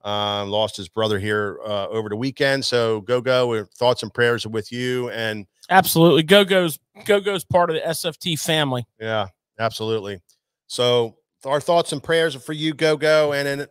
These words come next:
Speaker 1: also, uh, probably all you guys are, are, uh, have found out that,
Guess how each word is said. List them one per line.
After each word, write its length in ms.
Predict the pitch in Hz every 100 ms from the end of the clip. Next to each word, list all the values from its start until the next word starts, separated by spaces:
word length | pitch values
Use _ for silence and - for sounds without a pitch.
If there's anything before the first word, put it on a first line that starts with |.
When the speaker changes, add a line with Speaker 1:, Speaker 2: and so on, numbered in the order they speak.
| 110
Speaker 1:
also, 760 | 139 165 - 170 156 156 147
uh, 420 | - 127 127 123
probably 460 | 117 143 156 143 143
all 160 | 135 143
you 100 | 131
guys 300 | 131 131 120
are, 160 | 117 -
are, 240 | 123 117 -
uh, 280 | 117 113 104 -
have 220 | 120 107
found 320 | 131 127 120
out 240 | 120 120
that, 260 | - 110 107